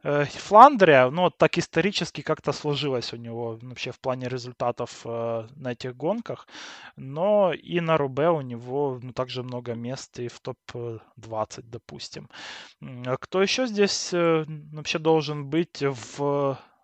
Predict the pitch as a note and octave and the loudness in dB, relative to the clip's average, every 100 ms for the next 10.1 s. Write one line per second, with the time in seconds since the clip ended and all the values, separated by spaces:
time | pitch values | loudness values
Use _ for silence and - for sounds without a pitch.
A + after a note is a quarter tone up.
0 | _ B2 C#3 C#3 D#3 D3+ D3 D3+ C#3+ E3+ | _ -14 -10 -4 -4 -4 -8 -10 0 8
1 | G#3 G#3 C#3+ - - - - C#3+ F#3 B3 | 10 10 8 0 -8 -16 -6 0 2 4
2 | G3 - _ - C#3 C#3+ C#3+ D3+ C3 A2+ | 4 0 _ -10 -4 0 2 2 -2 -4
3 | A#2+ D3+ - - - - - - - - | -4 -4 -8 -10 -12 -16 -20 -20 -20 -20
4 | _ - - C#3 D3 C#3 C3+ C3+ B2+ B2+ | _ -16 -8 -2 0 2 2 0 -2 -4
5 | - _ _ _ _ - _ _ _ _ | -12 _ _ _ _ -20 _ _ _ _
6 | _ _ _ - B2+ C3 A#3 - E3 E3+ | _ _ _ -16 -6 6 8 8 4 2
7 | - D#3+ - C#3+ F#3 E3 C3+ B2 A#2 A#2+ | -2 -4 2 6 6 6 -4 -6 -4 2
8 | D3+ D#3+ C3 - C3 - B2+ B2+ - D3+ | 4 4 2 -2 -6 -4 -6 -6 -8 -2
9 | F3+ D#3 B2+ B2 A#2+ A#2 A#2 A2+ A2+ A2+ | 0 0 -2 -6 -6 -4 -4 -4 -6 -8